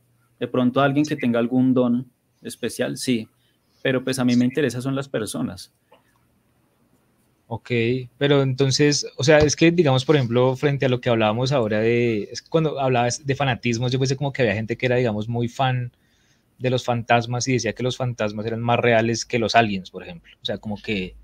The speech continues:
Speaker 1: Sí, también, también puede ser. También es que en esto del, del fanatismo es... Hay personas que les encanta lo paranormal y lo investigan y no viven de esto, pero le, lo hacen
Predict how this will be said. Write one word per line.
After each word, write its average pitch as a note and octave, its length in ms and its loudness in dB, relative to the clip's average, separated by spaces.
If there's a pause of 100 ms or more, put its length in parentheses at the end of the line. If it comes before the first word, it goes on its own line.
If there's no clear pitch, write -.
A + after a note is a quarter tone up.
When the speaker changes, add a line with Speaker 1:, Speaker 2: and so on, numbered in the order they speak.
(540)
Speaker 1:
Sí, - 300 0
también, D#3+ 440 2
también C3 260 2
puede D3+ 220 6
ser. D3+ 380 2 (140)
También C#3+ 440 0
es D3 160 -4
que F#3 240 2
en F3+ 80 -2
esto F3+ 220 -2
del, F3+ 240 -2
del D3 140 2
fanatismo C#3 500 2
es... D3 160 -6 (800)
Hay D3 140 0
personas G3+ 400 0
que G#3+ 160 2
les D3 320 4
encanta C3+ 500 4
lo D#3+ 120 -2
paranormal B2+ 560 -2
y D3 60 2
lo C#3+ 80 4
investigan B2+ 760 2
y A#2+ 200 2
no B2+ 220 2
viven D3 280 6
de D3 120 4
esto, F3+ 240 -6
pero C3 180 2
le, A2 220 0
lo A2+ 340 2
hacen D3+ 340 0